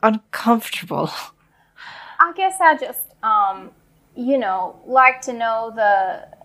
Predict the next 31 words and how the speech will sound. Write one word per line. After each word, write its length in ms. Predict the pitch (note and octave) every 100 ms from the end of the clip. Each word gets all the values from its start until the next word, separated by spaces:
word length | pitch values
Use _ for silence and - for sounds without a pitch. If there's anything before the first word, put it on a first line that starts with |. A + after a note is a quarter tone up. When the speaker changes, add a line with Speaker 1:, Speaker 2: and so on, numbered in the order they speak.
| -
Speaker 2:
the 80 | B3+
culture 680 | - D4 D4 D#4 C4+ C4+ -
of 140 | B3
a 80 | A#3
place 600 | - B3+ B3 B3 - - -
when 200 | A3+ A3
I 340 | G#3+ G#3+ G3+
go 220 | G#3+ G#3+ A3+
to 200 | - A3+
it, 260 | A3+ A#3 -
and, 420 | - F#3+ F#3+ G3 G#3+
um, 400 | F#3 F#3 F3+ G#3 _ _ _
this 200 | A#3+ A3
is 120 | G#3+ G3+
a 60 |
little 540 | G3 G3+ G3 F#3+ F#3 - _ _ _
new 500 | D4 D#4+ D#4 D4+ D4+ D4+
for 180 | _ C#4 C4
me, 260 | C4 B3+
so 160 | B3 B3
I 140 | A3
feel 240 | G#3+ C4 A#3
like 240 | G#3 F#3+
it 80 | G3
would 140 | F#3+
work 380 | F#3 F#3+ F#3 - - _ _ _
maybe 260 | A#3 A3 G#3
best 440 | A3+ G#3 - -
for 120 | G#3+
my 260 | G#3 F#3 F#3+
own 400 | G3+ G3 G3